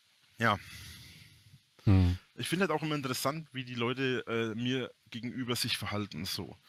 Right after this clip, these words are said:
Speaker 1: Äh,
Speaker 2: Ja, wie denn, Rainerle? Der gute Mann da hat überhaupt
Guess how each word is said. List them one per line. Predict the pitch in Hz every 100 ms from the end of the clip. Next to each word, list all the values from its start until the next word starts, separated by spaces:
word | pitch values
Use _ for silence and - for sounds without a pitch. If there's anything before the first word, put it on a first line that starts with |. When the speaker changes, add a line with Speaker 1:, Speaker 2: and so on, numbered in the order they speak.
| - - - - -
Speaker 1:
Äh, | 113 - - _ _ _ _ _ 131
Speaker 2:
Ja, | 135 120
wie | 156
denn, | 143 131
Rainerle? | 107 110 104 98 98 95 - _ _ -
Der | 117 110
gute | 135 147
Mann | 131 131 127
da | 117 110
hat | - -
überhaupt | 123 110 - 135 147 - _